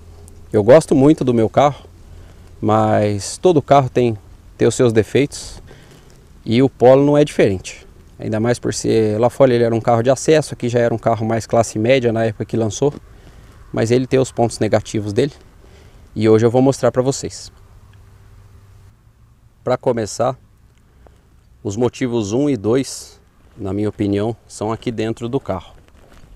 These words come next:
O motivo um é em relação aos bancos e ao espaço interno do carro. Aqui na frente o espaço interno é muito bom, mas eu já vou falar da parte ruim.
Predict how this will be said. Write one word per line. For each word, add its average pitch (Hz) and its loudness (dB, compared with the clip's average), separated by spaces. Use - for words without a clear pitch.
O 117 -6
motivo 135 0
um 131 4
é 110 -4
em 113 0
relação 113 0
aos 127 2
bancos 123 -4
e 107 2
ao 117 4
espaço 123 0
interno 113 0
do 104 -6
carro. 95 -6
Aqui - -4
na 117 2
frente 123 -4
o - -6
espaço 131 -2
interno 120 0
é 131 2
muito 131 -2
bom, 98 -4
mas 95 -16
eu 101 -8
já 113 -4
vou 110 0
falar 104 0
da 107 -2
parte 104 0
ruim. 101 -6